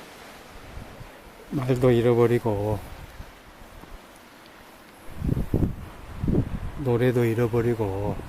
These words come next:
말을 너무나 못해서 혼자서 말 연습을 하느라고 이렇게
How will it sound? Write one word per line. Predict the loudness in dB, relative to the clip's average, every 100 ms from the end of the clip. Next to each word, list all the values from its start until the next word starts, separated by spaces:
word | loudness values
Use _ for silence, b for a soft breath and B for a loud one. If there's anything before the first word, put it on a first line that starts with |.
| -12 -8 -8 -8 -12 -8 -6 -4 -2 -2 -2 -4 0 0 0 -6 -2
말을 | 2 4 4 4 4 2 -2 -10 -14 -14 -12 -10 -8 -8 -8 -14 -18 -18 -16 -6
너무나 | 0 2 4 4
못해서 | 2 0 -2 0 0 0 0 -2 -4 -8 -12 -18 -14 -10 -8 -8 -8 -8 -10 -12 -16 -18 -20 -20 -16 -6 -4 -2 -4 -6 -8 -6
혼자서 | 0 2 2 0 0 0 -4 -10 -16 -16 -16 -16 -18 -20 -20 -20 -20 -20 -20 -20 -18 -20 -4
말 | 4 6 6
연습을 | 6 4 2 2 2 2
하느라고 | 2 2 2 0 -2 -2 -4 -8 -14 -16 -14 -12 -6 -2 0 -2 -4 -6 -6
이렇게 | -4 -2 -2 0 0 0 0